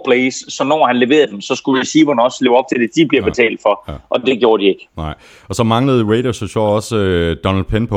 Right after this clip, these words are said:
Speaker 2: O-line, og det, det var heller ikke fedt at få sin første N F L-start i en playoff-kamp, og så, så til gengæld have mindre beskyttelse.
Speaker 1: Ej, det er synd, det var synd for ham. Han var også, han var knust, det kunne man se på sidelinjen,
Speaker 2: Mm.
Speaker 1: og, øh, de rapporter, der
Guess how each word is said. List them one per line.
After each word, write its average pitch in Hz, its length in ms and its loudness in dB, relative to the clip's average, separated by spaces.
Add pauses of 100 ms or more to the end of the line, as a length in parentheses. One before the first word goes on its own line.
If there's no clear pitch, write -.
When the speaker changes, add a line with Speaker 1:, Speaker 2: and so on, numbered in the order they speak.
Speaker 2:
O-line, 98 340 -4
og 82 100 -10
det, 95 180 -6
det 92 80 -6
var 87 60 -4
heller 117 80 -2
ikke - 120 -6
fedt 147 140 0
at 139 80 -4
få 135 140 -4
sin 117 180 -6
første 117 320 -2
N 98 100 -2
F 95 40 -4
L-start 117 320 -2
i 104 60 -4
en 92 80 -2
playoff-kamp, 104 560 -2
og 90 100 -4
så, 101 300 -2
så 104 120 -6
til 95 140 -6
gengæld 110 220 -6
have 90 100 -4
mindre 113 220 -2
beskyttelse. 98 460 -8 (1160)
Speaker 1:
Ej, 110 160 2
det 113 80 0
er 127 40 4
synd, 143 240 0
det 147 80 4
var 147 60 4
synd 165 180 0
for 135 140 2
ham. 127 120 -2
Han 131 120 0
var 135 60 4
også, 139 280 0
han 139 80 2
var 147 80 2
knust, 151 340 -4
det 131 80 0
kunne 123 80 -6
man 127 100 -2
se 143 180 -4
på 123 60 -10
sidelinjen, 131 520 -2
Speaker 2:
Mm. 113 60 -2
Speaker 1:
og, 110 280 2
øh, 107 120 0
de 117 100 0
rapporter, 131 320 2
der 113 60 0